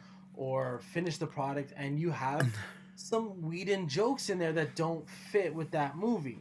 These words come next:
Speaker 2: No.
Speaker 1: Doesn't, it, it just doesn't fit with the tone. The tone is kinda, like, all over the place.
Speaker 2: Yeah.
Speaker 1: All over the place. We'll see what happens with the Snyder Cut or whatever, uh, which you and I are both very skeptical on.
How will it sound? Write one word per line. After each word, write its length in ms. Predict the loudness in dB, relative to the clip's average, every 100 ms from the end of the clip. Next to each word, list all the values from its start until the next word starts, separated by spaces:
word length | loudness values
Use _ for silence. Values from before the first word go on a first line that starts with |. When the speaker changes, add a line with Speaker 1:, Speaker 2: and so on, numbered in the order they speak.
| 0
Speaker 2:
No. 240 | 8 8 8 0 -20 -20 -8 -2
Speaker 1:
Doesn't, 320 | -2 -2 -8 -6
it, 60 |
it 360 | -4 -2 -2 -2
just 140 | -4
doesn't 280 | -2 0 0
fit 140 | 2 0
with 100 | 0
the 80 | -6
tone. 340 | -2 -2 0
The 100 | -4
tone 280 | 0 2 2
is 100 | 2
kinda, 220 | 0 2
like, 180 | 0 2
all 140 | 2 4
over 160 | 2
the 40 | -2
place. 400 | -6 -8 -8 -14 -6 6
Speaker 2:
Yeah. 180 | 10 10
Speaker 1:
All 100 | 10
over 100 | 2
the 60 | -2 -14 -10
place. 260 | -8 -10 -16 -18 -18 -8
We'll 80 | -4
see 160 | 2
what 100 | 4
happens 300 | 6 2 2 -4
with 100 | -6
the 60 |
Snyder 360 | -8 -6 -4 -4
Cut 220 | -4 -4
or 40 |
whatever, 500 | -4 -4 -4 -4 -6 -8 -18 -18 -18 -16 -6
uh, 360 | 0 2 0
which 260 | -2 -6 0
you 160 | 2
and 100 | 2
I 120 | 2 0
are 100 | -2
both 280 | -2 -4
very 200 | -4 -6
skeptical 560 | -4 -4 -4 -6 -6 -4
on. 300 | -4 -6 -8